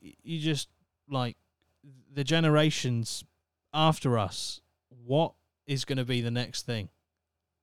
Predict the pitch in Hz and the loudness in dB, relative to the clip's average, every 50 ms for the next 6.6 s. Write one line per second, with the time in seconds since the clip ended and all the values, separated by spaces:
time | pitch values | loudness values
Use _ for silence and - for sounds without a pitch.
0 | _ _ _ _ _ _ _ _ _ _ _ _ _ _ _ _ _ _ _ _ | _ _ _ _ _ _ _ _ _ _ _ _ _ _ _ _ _ _ _ _
1 | _ _ _ 131 139 - - 906 - - - - - _ _ _ _ _ _ _ | _ _ _ -2 -2 -2 -2 -2 -14 -16 -18 -20 -20 _ _ _ _ _ _ _
2 | _ _ _ _ _ _ _ _ _ 151 170 196 190 208 196 185 208 202 185 175 | _ _ _ _ _ _ _ _ _ -2 0 2 2 2 0 2 2 2 4 4
3 | 175 170 170 165 165 160 127 127 - - 160 147 135 120 107 _ _ _ _ _ | 4 4 4 4 2 2 0 -4 -4 0 2 2 2 2 -2 _ _ _ _ _
4 | _ - _ _ _ _ _ _ _ _ _ - - 190 190 190 185 180 170 175 | _ -20 _ _ _ _ _ _ _ _ _ -6 0 2 4 6 6 6 6 4
5 | 175 165 147 131 123 117 120 - - 131 131 135 135 135 - 147 143 135 131 123 | 4 4 2 0 0 -2 -4 -6 -4 0 2 2 2 2 2 0 0 0 0 0
6 | 135 131 127 120 - 139 131 127 120 117 113 117 | 0 0 0 0 0 0 2 2 2 0 -2 -4